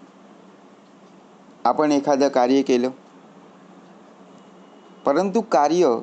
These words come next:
करत असताना बघा, मनुष्य देह थकत असतो. ज्या ज्या वेळेला जे जे कष्ट करत असतात ना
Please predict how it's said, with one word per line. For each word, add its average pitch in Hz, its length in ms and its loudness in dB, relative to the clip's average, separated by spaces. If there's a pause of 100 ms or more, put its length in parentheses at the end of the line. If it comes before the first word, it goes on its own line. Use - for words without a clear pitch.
(240)
करत 151 280 0
असताना 143 440 -2 (720)
बघा, 131 280 0 (120)
मनुष्य 135 400 0
देह 131 220 0 (120)
थकत 120 280 -4
असतो. - 320 -12 (2500)
ज्या 160 160 2
ज्या 220 180 2
वेळेला 208 380 2
जे 175 220 0
जे 185 120 0
कष्ट 175 320 -4
करत 160 280 -2
असतात 156 400 -4
ना 113 100 -10